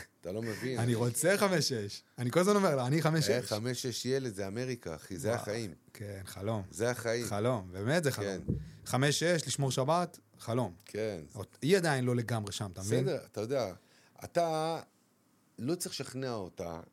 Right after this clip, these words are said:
Speaker 1: לשמור שבת, ואתה לא צריך לשכנע אותה על כלום. מה שאתה צריך זה רק לאהוב אותה יותר. אם היא קולטת שבשבת, אתה מסתכל עליה כמו על המאור הגדול, אתה מבין?
Speaker 2: כן.
Speaker 1: וכולך זה, אז היא תגיד לך, "שמור שבת", כי בשבת אתה רואה אותה.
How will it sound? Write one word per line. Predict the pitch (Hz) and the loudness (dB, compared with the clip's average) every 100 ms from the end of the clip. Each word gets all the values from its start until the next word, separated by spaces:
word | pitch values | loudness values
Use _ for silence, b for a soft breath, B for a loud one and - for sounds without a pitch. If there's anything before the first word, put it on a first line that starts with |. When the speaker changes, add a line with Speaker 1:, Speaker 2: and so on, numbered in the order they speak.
| - - - 95 90 - | -20 -18 -10 -8 -8 -8
Speaker 1:
לשמור | 92 - - 87 | -10 -8 -10 -8
שבת, | 92 71 71 - - - | -8 -8 -12 -18 -16 -10
ואתה | 98 139 | -6 -6
לא | |
צריך | 143 - | -6 -8
לשכנע | 139 | -6
אותה | 135 131 | -2 -2
על | 113 107 | -2 -6
כלום. | - 120 87 b b b _ | -8 -8 -8 b b b _
מה | 143 | -6
שאתה | 151 | -4
צריך | 165 160 165 123 | -6 -4 -6 -6
זה | 113 117 | -4 0
רק | 180 175 - b b b b b b b _ _ _ _ _ _ | 0 0 -8 b b b b b b b _ _ _ _ _ _
לאהוב | - 117 120 139 | -10 -2 -2 -2
אותה | 143 | -2
יותר. | 135 - 113 - _ _ _ _ _ _ - | -6 -6 -10 -12 _ _ _ _ _ _ -10
אם | 113 147 | -6 -4
היא | 180 | -2
קולטת | 180 139 165 170 120 | -2 0 0 -2 -8
שבשבת, | 104 95 - 98 135 127 120 - - _ _ _ - | -8 -8 -6 0 2 0 -2 -12 -20 _ _ _ -16
אתה | - 143 131 127 120 - - | -4 0 0 -2 -6 -12 -12
מסתכל | 123 - 110 - | -10 -8 -10 -8
עליה | 147 135 131 139 | -4 -4 -2 -2
כמו | 123 131 131 | -4 -6 -6
על | 123 117 | -4 -4
המאור | 110 113 135 117 | -4 0 0 0
הגדול, | 98 92 92 87 | -4 -4 -4 -6
אתה | 90 87 | -6 -8
מבין? | 85 113 113 95 | -6 -6 -6 -4
Speaker 2:
כן. | 113 | -2
Speaker 1:
וכולך | 104 127 131 | -2 -2 -2
זה, | 107 92 95 B B - | -4 -4 -6 B B -6
אז | 110 | -4
היא | 131 | 2
תגיד | 202 208 | 2 2
לך, | 127 | -2
"שמור | 156 | 0
שבת", | 160 185 214 | 2 2 2
כי | 208 | 0
בשבת | 123 120 139 196 | -4 -2 0 0
אתה | 196 196 | 0 0
רואה | 185 220 | 2 2
אותה. | 214 208 | 2 0